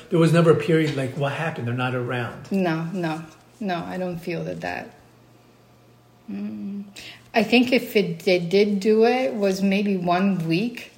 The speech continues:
Speaker 2: but because I was, I don't remember exactly how it went about, but I may have been,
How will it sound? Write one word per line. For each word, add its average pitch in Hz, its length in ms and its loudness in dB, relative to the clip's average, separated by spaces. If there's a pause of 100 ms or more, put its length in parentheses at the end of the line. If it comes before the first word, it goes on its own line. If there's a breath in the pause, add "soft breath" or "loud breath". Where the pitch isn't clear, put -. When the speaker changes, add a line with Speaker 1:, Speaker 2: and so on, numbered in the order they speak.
(160)
Speaker 2:
but 190 180 2
because 185 600 0
I 185 280 0
was, 170 520 0
I 160 100 -2
don't 202 200 2
remember 190 240 0
exactly 170 380 -2
how 165 240 0
it 165 40 -4
went 170 180 -2
about, 190 420 -2
but 156 120 -2
I 160 140 -2
may 180 240 -4
have 160 340 -4
been, 156 320 -2